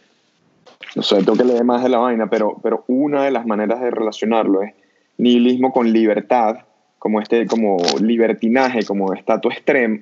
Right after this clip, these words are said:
eh, perdón, como libertad extrema, de no responsabilidad, y este otro lado como de re-,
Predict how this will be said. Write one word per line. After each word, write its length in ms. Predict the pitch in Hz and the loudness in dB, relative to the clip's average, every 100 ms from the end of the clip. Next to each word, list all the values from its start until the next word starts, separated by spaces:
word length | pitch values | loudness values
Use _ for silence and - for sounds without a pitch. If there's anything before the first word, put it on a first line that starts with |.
| - | -10
eh, 140 | - - - | -14 -12 -4
perdón, 300 | 117 120 101 | 0 0 -2
como 320 | 101 78 - - | -4 -4 -6 -2
libertad 460 | 113 120 110 110 | 2 2 2 -2
extrema, 560 | - - 147 117 123 151 _ _ _ _ - _ _ _ _ | -2 -2 0 0 -2 -6 _ _ _ _ -20 _ _ _ _
de 160 | 135 120 | -4 -2
no 240 | 120 120 | 0 0
responsabilidad, 840 | 127 127 143 135 139 147 147 135 - | -2 -4 -6 -2 -2 -2 -2 -4 -2
y 180 | 120 120 | -2 0
este 260 | 110 - | -2 -4
otro 200 | 117 117 | -4 -2
lado 260 | 117 110 110 | -2 -2 -4
como 240 | 117 113 | -4 -4
de 80 | 107 | -2
re-, 180 | - | -4